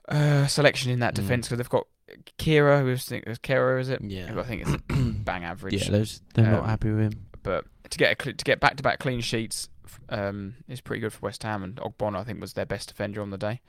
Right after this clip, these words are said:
Speaker 2: Mm.
Speaker 1: Um, Mark Gay was our second defender. Um, obviously, he scored his first goal for Crystal Palace, I think,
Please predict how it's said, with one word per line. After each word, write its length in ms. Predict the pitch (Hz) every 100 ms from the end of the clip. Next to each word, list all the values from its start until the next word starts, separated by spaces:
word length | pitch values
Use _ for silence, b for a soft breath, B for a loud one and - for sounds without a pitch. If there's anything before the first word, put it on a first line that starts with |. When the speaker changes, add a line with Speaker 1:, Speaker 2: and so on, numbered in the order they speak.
| B B
Speaker 2:
Mm. 200 | 104 101 - -
Speaker 1:
Um, 480 | - 120 123 120 117 - - _ - _
Mark 360 | 139 139 - 127
Gay 420 | 143 139 139 135 - - - -
was 160 | 127
our 160 | 123 123
second 340 | - 131 127
defender. 460 | 127 131 127 127 131 - - - _ _ _ _ -
Um, 540 | 123 104 101 98 101 98 _
obviously, 280 | - 95 -
he 40 | 95
scored 260 | - 113
his 100 | 104
first 340 | - 131 123 -
goal 160 | 127
for 100 | 147
Crystal 220 | - 110 -
Palace, 240 | 98 -
I 60 | -
think, 220 | 92